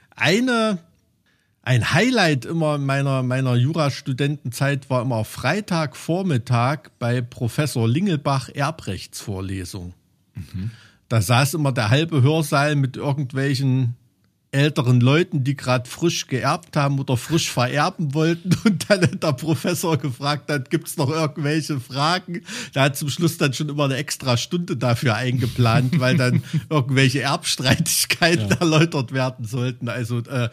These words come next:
Speaker 1: das war immer so ein halber Notartermin irgendwie bei Professor Lingelbach. Aber der hat das, äh, tapfer die Rechtsberatung in Jena da wahrgenommen. War so am,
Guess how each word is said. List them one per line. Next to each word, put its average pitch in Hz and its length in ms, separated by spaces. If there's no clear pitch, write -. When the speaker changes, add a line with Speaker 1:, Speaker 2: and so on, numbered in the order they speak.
Speaker 1:
das 113 140
war 139 140
immer 135 140
so 117 120
ein 120 100
halber 131 300
Notartermin 110 920
irgendwie 110 520
bei 110 180
Professor 110 500
Lingelbach. 117 560
Aber 127 240
der 120 160
hat 147 160
das, 170 240
äh, 160 340
tapfer 156 600
die 135 120
Rechtsberatung 131 880
in 120 100
Jena 127 360
da 113 200
wahrgenommen. 98 640
War 107 160
so 107 200
am, 101 360